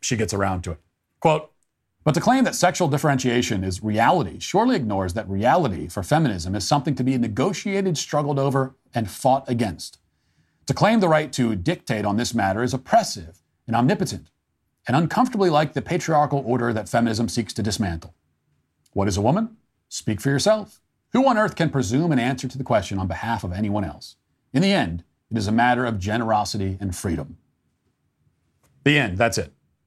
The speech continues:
Lots of words that all amount to a giant shrug emoji. Eh, I don't know.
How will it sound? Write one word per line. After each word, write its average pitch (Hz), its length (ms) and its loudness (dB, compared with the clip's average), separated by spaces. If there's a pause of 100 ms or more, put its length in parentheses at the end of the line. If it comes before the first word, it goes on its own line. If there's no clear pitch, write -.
(440)
Lots 165 260 6
of 202 100 4
words 190 360 4
that 120 100 2
all 147 160 6
amount 139 300 2
to 127 80 -2
a 113 100 0
giant 127 440 2
shrug 131 360 0
emoji. 87 480 -4 (1200)
Eh, 247 140 6
I 180 180 6
don't 190 100 4
know. 170 240 2